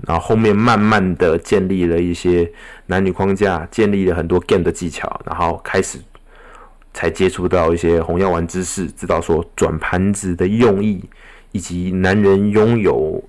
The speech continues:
选择权这个部分是多么的重要，然后才开始有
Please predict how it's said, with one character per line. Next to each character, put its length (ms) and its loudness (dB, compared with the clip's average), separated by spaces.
选 400 -2
择 180 2
权 240 -4
这 100 0
个 80 -2
部 160 -2
分 300 -4
是 140 -14
多 160 -2
么 100 -2
的 80 -2
重 240 -4
要， 180 -4
然 140 0
后 80 2
才 160 -6
开 340 -2
始 320 -10
有 340 -2